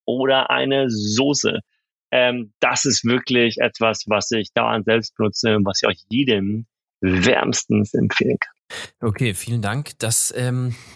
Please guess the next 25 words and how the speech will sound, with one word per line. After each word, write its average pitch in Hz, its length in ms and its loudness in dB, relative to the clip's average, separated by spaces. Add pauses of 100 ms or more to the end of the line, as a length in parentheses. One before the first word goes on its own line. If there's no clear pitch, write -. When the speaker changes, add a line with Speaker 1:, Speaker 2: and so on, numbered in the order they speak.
(100)
Speaker 2:
das 110 340 -2
war 113 120 -2
mir 131 180 -6
auch 127 40 -6
noch 117 180 -10
gar 117 140 -2
nicht 139 120 -4
so 135 120 -6
bewusst, 127 440 -4
beziehungsweise 120 440 -6
bin 113 100 -8
ich, 120 240 -8
bin 117 100 -4
ich 110 100 -6
bei 113 100 -4
dem 113 120 -6
Thema 123 260 -6
zu - 300 -6
Hause 160 640 -6
noch 123 200 -4
nie 135 160 -2
so 104 360 -4 (200)
warm 101 320 -4
mit 92 200 -14
geworden. 98 520 -4